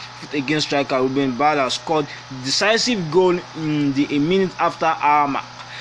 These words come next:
Striker Rufus in free kick which goes through the legs of Kwara United's goalkeeper Ishola Abdullateef. Enyimba had on their slim advantage to see of the Harmony boys. Three points moved to fourth,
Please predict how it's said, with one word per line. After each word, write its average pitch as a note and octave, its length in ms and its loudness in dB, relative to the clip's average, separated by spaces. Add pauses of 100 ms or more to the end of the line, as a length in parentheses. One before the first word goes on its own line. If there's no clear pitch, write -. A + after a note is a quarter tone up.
(100)
Striker E3+ 420 0
Rufus D3+ 380 0
in F#3+ 160 2
free G3+ 260 2
kick F#3+ 200 -2
which D#3 200 0
goes E3+ 240 4
through D#3+ 160 0
the D3 120 4
legs C#3+ 300 4
of C3 140 -2
Kwara C#3 320 2
United's C3 520 -2
goalkeeper C3 440 -4
Ishola A#2+ 480 -2
Abdullateef. A#2 640 -4 (500)
Enyimba F#3 380 2
had E3 200 2
on D3 320 0
their C#3 240 0
slim G3 380 0
advantage D#3+ 640 0
to C3 80 -8
see C#3+ 240 -2
of B2 200 -2
the B2+ 80 -2
Harmony D#3+ 400 0
boys. B2 400 -2 (380)
Three G3+ 200 2
points G3+ 440 0
moved F3+ 380 0
to C#3+ 100 -6
fourth, - 640 -4